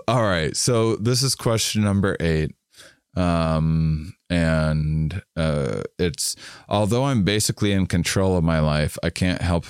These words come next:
but think of all those who would have supported me and helped me along the way."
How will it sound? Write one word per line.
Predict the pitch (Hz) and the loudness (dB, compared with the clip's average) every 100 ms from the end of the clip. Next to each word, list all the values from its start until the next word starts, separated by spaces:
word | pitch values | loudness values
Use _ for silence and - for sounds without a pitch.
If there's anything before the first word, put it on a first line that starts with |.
| - | -6
but | 87 | -6
think | - 87 80 | -2 -4 -2
of | 82 - | -4 -2
all | 82 80 82 | 0 0 0
those | 82 80 82 78 - | 0 2 2 0 0
who | 80 | 0
would | 80 | 0
have | 76 78 | 0 -2
supported | - - - 104 98 85 | -4 -6 -2 0 2 2
me | 90 87 85 - - - | 2 2 0 -4 -18 -4
and | 87 | -4
helped | - 95 87 - | -2 -2 -2 -2
me | 85 | -2
along | 80 78 78 78 78 | 0 -2 -4 -4 -6
the | 73 | -6
way." | 65 - - | -8 -8 -12